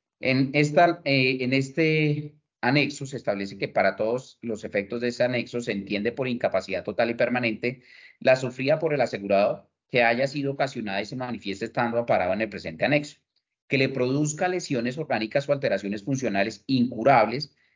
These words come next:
que de por vida impidan a la persona realizar tres o más de las actividades básicas de la vida definidas así.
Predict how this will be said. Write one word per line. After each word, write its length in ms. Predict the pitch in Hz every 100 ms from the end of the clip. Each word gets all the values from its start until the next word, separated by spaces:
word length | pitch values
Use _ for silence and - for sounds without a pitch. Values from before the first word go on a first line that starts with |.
| _
que 120 | 127
de 80 | 123
por 160 | 120 104
vida 180 | 113
impidan 560 | 117 131 131 147 135 135
a 60 | 135
la 100 | 127
persona 340 | 101 101 107
realizar 520 | 127 120 98 101 101
tres 340 | - 139 160 -
o 120 | 113
más 220 | 107 104 104
de 80 |
las 140 | 117 120
actividades 520 | 120 117 98 92 92
básicas 460 | 110 110 120 - 113
de 80 |
la 120 | 101 87
vida 200 | 90 95
definidas 500 | 107 104 95 82 85
así. 480 | 95 160 - -